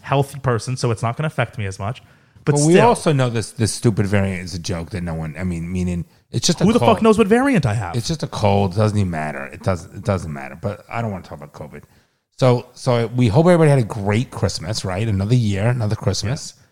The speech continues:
Speaker 1: Can I
Speaker 2: Uh,
Speaker 1: just rant for one minute about covid for one more,
Speaker 2: You go,
Speaker 1: one more
Speaker 2: boy.
Speaker 1: thing?
Speaker 2: You go, boy.
Speaker 1: I just, for one more thing.
Speaker 2: Yeah?
Speaker 1: We're two years into this pandemic, into this shit, right? Two years.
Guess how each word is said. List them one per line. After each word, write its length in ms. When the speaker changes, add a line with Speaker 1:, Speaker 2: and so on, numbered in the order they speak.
Speaker 1:
Can 120
I 40
Speaker 2:
Uh, 40
Speaker 1:
just 160
rant 240
for 180
one 320
minute 320
about 320
covid 240
for 140
one 160
more, 180
Speaker 2:
You 100
go, 220
Speaker 1:
one 180
more 120
Speaker 2:
boy. 80
Speaker 1:
thing? 160
Speaker 2:
You 100
go, 240
boy. 320
Speaker 1:
I 100
just, 200
for 160
one 140
more 120
thing. 220
Speaker 2:
Yeah? 200
Speaker 1:
We're 160
two 260
years 320
into 240
this 340
pandemic, 500
into 200
this 100
shit, 240
right? 160
Two 420
years. 600